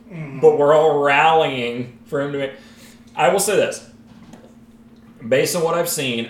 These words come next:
Speaker 2: and I do not care, and I do not pay attention, but based on what I've seen, it sounds as if, and I actually respect this, it sounds as if,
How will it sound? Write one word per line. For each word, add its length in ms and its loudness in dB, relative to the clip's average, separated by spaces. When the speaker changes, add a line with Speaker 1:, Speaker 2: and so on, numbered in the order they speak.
Speaker 2:
and 120 -4
I 180 -4
do 240 -6
not 240 -4
care, 320 -4
and 80 -10
I 80 -10
do 180 -10
not 160 -6
pay 140 -6
attention, 400 -10
but 200 -10
based 300 -2
on 80 -4
what 100 0
I've 140 -6
seen, 340 -10
it 160 -12
sounds 720 -6
as 260 -8
if, 340 -6
and 120 -10
I 120 -8
actually 300 -8
respect 460 -8
this, 360 -18
it 120 -6
sounds 440 -6
as 120 -6
if, 440 -4